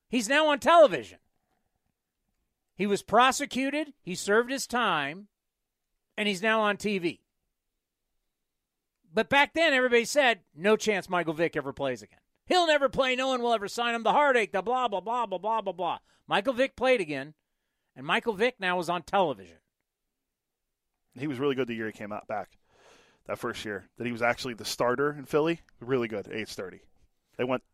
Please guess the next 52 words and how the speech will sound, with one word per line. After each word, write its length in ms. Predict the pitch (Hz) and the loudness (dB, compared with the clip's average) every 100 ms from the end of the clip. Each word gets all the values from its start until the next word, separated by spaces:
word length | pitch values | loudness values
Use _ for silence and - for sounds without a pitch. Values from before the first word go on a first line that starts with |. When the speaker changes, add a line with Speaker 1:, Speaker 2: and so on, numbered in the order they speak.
| - | -14
Speaker 2:
he 80 | 131 | -8
was 120 | 131 | -4
eight 100 | 143 | -4
and 80 | 123 | -4
three 140 | 127 | -6
as 80 | 113 | -6
a 20 | |
starter. 320 | - 95 - - | -8 -12 -10 -6
Speaker 1:
Well, 160 | 285 262 | -4 -2
it, 180 | 294 277 | -2 -2
it's, 220 | 285 - | -6 -6
it's, 360 | 233 262 - - - | -8 -8 -8 -12 -10
uh, 120 | 214 190 | -12 -12
it's 640 | 185 - 233 226 226 - | -16 -16 -14 -10 -8 -6
always 460 | 233 277 302 285 | -2 0 0 -2
this. 240 | 208 285 - | -4 -6 -4
It's 160 | 240 | -6
like, 180 | 233 240 | -6 -6
listen, 420 | 247 294 - 123 - _ - | -4 -4 -6 -12 -20 _ -8
there's 220 | 233 247 | -6 -6
gonna 220 | - 262 | -2 -2
be 220 | 247 262 254 | 0 -2 -2
the 160 | 247 | -4
initial 420 | 247 233 240 254 | -4 -4 -4 -4
press 380 | 240 - 254 262 | -6 -4 -6 -6
conference. 380 | - 208 165 - | -6 -8 -8 -6
I 120 | 240 | -2
also 200 | 302 269 | -2 -4
said 240 | 254 240 208 | -4 -4 -4
this 160 | 220 | -8
about 320 | 233 202 208 | -4 -2 -2
Colin 320 | - 202 196 208 | -2 -2 -2 -4
Kaepernick. 540 | 214 269 311 156 131 _ _ _ - | -6 -6 -6 -8 -8 _ _ _ -12
When 100 | 175 | -4
people 240 | 208 208 | -2 0
said, 160 | 202 214 | 4 6
"Oh, 80 | |
you 80 | 269 | 6
can't 260 | 220 262 240 | 4 0 2
sign 260 | 247 247 | 2 2
Kaepernick." 480 | - 220 214 175 143 - 135 | 2 2 2 -2 -6 -8 -14
Why 160 | 139 160 | -4 -4
can't 240 | 160 127 | -4 -8
you? 80 | 92 _ _ _ _ _ _ | -12 _ _ _ _ _ _
You 100 | 185 | -8
can 80 | 208 | -6
sign 260 | - 208 180 | -2 0 0
anybody. 380 | 151 113 - _ _ _ _ _ _ _ _ - | -6 -10 -20 _ _ _ _ _ _ _ _ 0
Colin 280 | 190 262 | 2 2
Kaepernick 560 | 285 254 247 254 254 247 | 2 -2 -2 -2 -6 -6
comes 380 | - 220 262 180 | 0 0 0 -2
in, 340 | 202 180 190 | -2 -2 -4